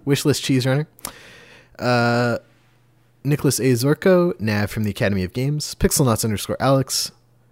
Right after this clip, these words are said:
Sean Hayden, and Stacy H. If you want to leave us a review on Apple Podcasts, we'd really appreciate it. Just, uh, scroll down a little bit,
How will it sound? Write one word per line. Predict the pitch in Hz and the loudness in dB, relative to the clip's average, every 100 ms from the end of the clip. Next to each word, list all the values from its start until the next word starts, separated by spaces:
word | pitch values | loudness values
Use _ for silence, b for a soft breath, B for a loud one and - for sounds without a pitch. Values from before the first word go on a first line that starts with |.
| _ | _
Sean | - - 151 | -4 2 4
Hayden, | 120 117 113 - | 4 2 0 -4
and | 95 | -6
Stacy | - 107 - 104 - | -2 -2 -2 -6 -4
H. | 101 90 - - _ _ _ _ _ _ _ _ _ _ _ _ | -4 -4 -8 -14 _ _ _ _ _ _ _ _ _ _ _ _
If | 101 - | -8 -4
you | 104 | -2
want | 95 - | -2 -4
to | - 107 101 | -6 -2 -2
leave | 101 107 | 0 0
us | 101 - | -2 -2
a | |
review | 101 104 113 | -2 0 0
on | 107 | 0
Apple | 101 | -2
Podcasts, | 107 113 127 110 | 0 0 0 -2
we'd | 113 | 0
really | 113 | -2
appreciate | 110 131 - 131 | 0 -2 0 0
it. | 123 | 0
Just, | 113 - | -6 -6
uh, | 110 | -6
scroll | 104 117 | -4 -4
down | 120 117 | -2 0
a | |
little | 120 117 | 0 -2
bit, | 123 104 | -4 -6